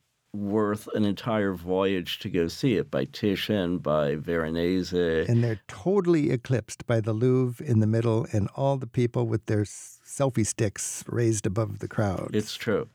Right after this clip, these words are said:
Speaker 1: Almost no one pays any attention to the other art on the wall.
Speaker 2: James Gardner is a respected art and architecture critic from New York. He explores the Louvre inside and out in his book called The Louvre, The Many Lives of the World's Most Famous Museum.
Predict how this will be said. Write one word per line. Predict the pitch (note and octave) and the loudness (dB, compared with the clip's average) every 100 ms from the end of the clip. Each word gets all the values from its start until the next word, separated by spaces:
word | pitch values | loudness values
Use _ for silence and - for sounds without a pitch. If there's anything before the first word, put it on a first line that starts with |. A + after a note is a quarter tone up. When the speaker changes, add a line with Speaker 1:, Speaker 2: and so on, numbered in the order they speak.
| _ _ - - _ | _ _ -20 -20 _
Speaker 1:
Almost | A2 A#2 A#2 - | -2 0 0 0
no | B2+ | 2
one | A#2+ A#2+ | 2 2
pays | B2+ A2+ A2+ | 2 0 2
any | A2+ A2 | 4 2
attention | - G2 F#2 G2+ | 2 -2 0 -2
to | G2 | 0
the | F#2 | 0
other | F2 F2+ E2+ | 0 2 2
art | D2+ E2 | 0 -2
on | F2 | -4
the | F2 | -4
wall. | E2 - - _ _ _ | -4 -4 -8 _ _ _
Speaker 2:
James | D#3+ G3+ D#3+ | 0 0 2
Gardner | B2 F2+ F2 C3 | 2 2 0 0
is | B2 A#2 A2+ | 2 2 2
a | B2+ | 0
respected | C3 - G#3+ F3+ E3 | 0 -2 -4 0 2
art | A2 C3 - | 2 2 0
and | A2 | -2
architecture | G#2 - A2 - - | -2 -4 -6 -6 -8
critic | - A#2 E2 | -4 -4 -4
from | - F#2 | -4 -2
New | A2 | 0
York. | A2+ G2+ - - - _ _ | 2 0 -4 -16 -20 _ _
He | - E3 | -2 -2
explores | E3+ - C3 C#3+ - | -2 0 2 2 0
the | B2 | 0
Louvre | B2+ C3+ - - | 2 0 -4 -4
inside | A#2 E3+ F#3+ - D3+ C#3 | 0 0 0 0 0 2
and | B2+ | 2
out | C#3 G2+ | 2 0
in | F#2 | -2
his | F#2+ G2 | -2 -2
book | - C3+ - | -2 -6 -4
called | A#2+ B2 C3+ - | -2 -2 -2 -2
The | C3+ | 0
Louvre, | C#3 G3 A#2+ A2 - E2+ - | 2 2 0 -4 -14 -14 -10
The | |
Many | D2+ F2 A#2+ | -8 -4 -2
Lives | A#2 A#2+ C#3+ C3+ | 2 2 0 -2
of | A#2 G#2 | -4 -2
the | B2+ | -2
World's | C#3+ F3+ D#3 | 0 -2 -2
Most | A#2 F#2 - - _ | -2 -2 -6 -16 _
Famous | D#3 D3+ C#3+ | -2 -2 -2
Museum. | - C#3 A#2+ D#2+ A#1 | -2 2 2 2 -2